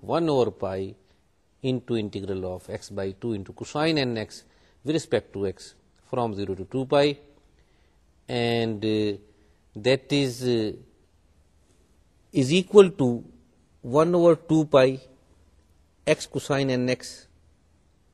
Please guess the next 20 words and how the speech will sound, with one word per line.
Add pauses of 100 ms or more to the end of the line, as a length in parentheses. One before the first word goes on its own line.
(680)
one
over
two
pi
into
integral
of (720)
x
cosine
N
X
with
respect
to
x (460)
from
zero
to
two
pi۔